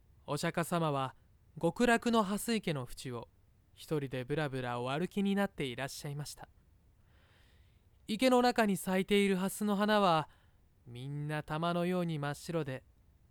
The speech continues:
その真ん中にある金色の髄からは何とも言えない良い匂いが絶え間なくあたりへあふれております。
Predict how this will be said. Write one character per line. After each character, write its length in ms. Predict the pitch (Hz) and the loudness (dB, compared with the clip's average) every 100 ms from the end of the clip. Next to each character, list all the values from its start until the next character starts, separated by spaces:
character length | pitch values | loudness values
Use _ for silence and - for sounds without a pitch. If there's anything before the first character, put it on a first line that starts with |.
| _ | _
そ 160 | - 147 | -12 -6
の 160 | 156 160 | -2 -2
真 180 | 151 | -2
ん 100 | 165 | -2
中 260 | 175 175 180 | -2 -2 -2
に 180 | 180 185 | 0 0
あ 80 | 170 | 0
る 120 | 143 | -4
金 400 | - 165 190 214 | -4 -2 2 4
色 160 | 214 | 4
の 160 | 214 208 | 4 2
髄 300 | 170 233 233 | 0 0 0
か 140 | 202 | 2
ら 160 | 180 165 | 4 6
は 220 | 160 156 - - - _ _ _ - | 4 2 -4 -20 -20 _ _ _ -16
何 300 | 113 117 113 | -14 -14 -14
と 160 | 127 | -12
も 180 | 131 123 | -10 -10
言 180 | 120 127 | -10 -10
え 80 | 135 | -6
な 160 | 139 | -6
い 160 | 143 143 | -4 -2
良 140 | 156 | -2
い 140 | 165 151 | -2 -2
匂 260 | 147 170 | -2 -2
い 100 | 165 | -2
が 260 | 151 139 - - _ - _ _ _ | -2 -4 -6 -16 _ -20 _ _ _
絶 160 | - 127 | -8 -6
え 80 | 139 | -4
間 120 | 147 | -4
な 140 | 165 | -6
く 180 | - 139 | -6 -6
あ 80 | 147 | -6
た 140 | 165 | -6
り 160 | 147 135 | -4 -4
へ 100 | 135 | -4
あ 120 | 139 | -4
ふ 160 | - 214 | -2 -2
れ 100 | 202 | -2
て 100 | 135 | -6
お 160 | 127 | -12
り 120 | 123 | -12
ま 100 | 120 | -14
す。 260 | - - | -14 -16